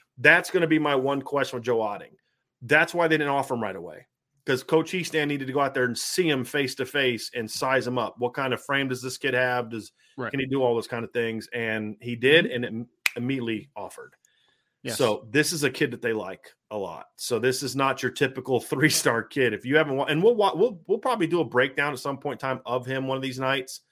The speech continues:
Speaker 1: uh, when
Speaker 2: Yep.
Speaker 1: we do a recruiting show. But if you haven't watched the film, watch it,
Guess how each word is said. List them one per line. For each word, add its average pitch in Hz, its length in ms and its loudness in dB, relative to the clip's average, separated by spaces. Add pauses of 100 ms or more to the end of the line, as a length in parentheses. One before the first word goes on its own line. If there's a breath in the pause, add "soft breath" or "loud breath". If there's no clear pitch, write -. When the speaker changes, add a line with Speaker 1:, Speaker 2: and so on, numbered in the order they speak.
(400)
Speaker 1:
uh, 190 40 -16
when - 100 -8
Speaker 2:
Yep. 143 80 4
Speaker 1:
we 123 80 2
do 135 160 -2
a 120 60 4
recruiting 131 400 -2
show. 143 460 0 (440)
But 120 420 2
if - 140 -8
you 170 80 4
haven't 196 180 4
watched 170 220 2
the 131 60 -8
film, 131 340 2
watch 113 320 -2
it, 80 100 -16